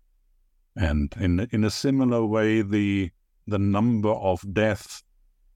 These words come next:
of children who died in the camp increased over the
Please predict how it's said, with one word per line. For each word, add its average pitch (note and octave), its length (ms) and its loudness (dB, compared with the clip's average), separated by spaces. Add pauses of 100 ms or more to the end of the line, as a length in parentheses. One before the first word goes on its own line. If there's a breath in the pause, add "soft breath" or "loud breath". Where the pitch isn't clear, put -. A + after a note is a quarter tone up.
(440)
of F2+ 220 -4
children G2+ 460 0
who F#2 160 -2
died F#2+ 520 -2
in D#2+ 240 -2
the D#2+ 100 -4
camp D#2 500 -4
increased G2 640 -2
over F#2+ 500 -2
the E2 180 0